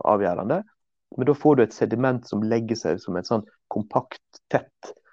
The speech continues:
masse på botten. Uten, det er ikke noen klumper som fly-, med, av store gjærklumper som flyter rundt i ølet.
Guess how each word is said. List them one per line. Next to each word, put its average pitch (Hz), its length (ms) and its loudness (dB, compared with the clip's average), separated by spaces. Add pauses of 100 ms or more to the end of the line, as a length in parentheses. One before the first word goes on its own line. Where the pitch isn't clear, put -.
(600)
masse - 320 0
på 107 120 0
botten. 107 480 -2
Uten, - 360 -4
det 120 40 2
er 117 80 6
ikke 120 200 0
noen 110 200 0
klumper 104 460 2
som 104 120 -2
fly-, 104 300 0 (240)
med, 104 240 -2
av 107 120 0
store 117 340 2
gjærklumper 104 640 2
som 90 140 -6
flyter 98 340 0
rundt 92 320 -2
i - 60 0
ølet. 87 260 -2